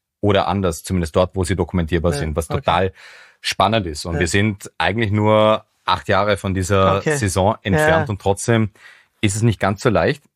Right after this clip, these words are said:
Speaker 1: Aber du hast eine perfekte Steilvorlage für mich geliefert, weil ich diese Folge auch zum Anlass nehmen wollte, ein klein wenig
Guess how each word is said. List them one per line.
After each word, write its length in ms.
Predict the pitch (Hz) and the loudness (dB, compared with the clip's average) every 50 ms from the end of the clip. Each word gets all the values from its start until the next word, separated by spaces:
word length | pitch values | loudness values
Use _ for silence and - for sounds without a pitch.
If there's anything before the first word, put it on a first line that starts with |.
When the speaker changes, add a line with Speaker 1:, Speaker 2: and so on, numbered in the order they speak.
| _ _ _ | _ _ _
Speaker 1:
Aber 400 | 101 101 98 107 104 101 - _ _ _ - | -2 2 4 4 4 2 0 _ _ _ -2
du 80 | 120 | -2
hast 100 | 107 - | 0 0
eine 60 | - | 0
perfekte 360 | - 131 117 - 127 - 151 135 | -2 0 0 -2 -2 -2 -6 -2
Steilvorlage 500 | - - 101 107 - 127 104 90 92 87 | 0 0 0 2 2 2 2 0 0 -2
für 100 | 95 92 | -4 -4
mich 140 | 87 80 | -6 -4
geliefert, 400 | - 90 87 92 92 - 107 90 | -4 -2 -2 0 0 -2 -2 0
weil 140 | 90 92 92 95 | 0 2 2 2
ich 160 | 98 95 92 - _ _ _ _ _ _ _ _ _ _ _ _ _ _ _ _ _ _ _ _ _ _ _ _ _ _ _ _ _ _ _ _ - | 2 0 -2 -6 _ _ _ _ _ _ _ _ _ _ _ _ _ _ _ _ _ _ _ _ _ _ _ _ _ _ _ _ _ _ _ _ -2
diese 200 | 120 107 127 123 | 2 2 2 2
Folge 280 | - - 113 127 131 | 4 2 2 4 2
auch 60 | 127 - | 2 2
zum 120 | - 113 | 2 0
Anlass 260 | 95 110 131 131 - | 2 2 2 0 0
nehmen 220 | 135 127 123 117 104 | 0 0 0 2 2
wollte, 420 | 110 113 110 - 123 117 113 - - | 2 2 2 2 2 0 0 0 -4
ein 80 | 117 | -6
klein 300 | 95 - 107 98 101 113 | -2 0 2 2 2 2
wenig 680 | 113 110 110 113 110 107 - - - - - - - | 2 2 2 2 2 0 -2 -6 -14 -20 -20 -20 -20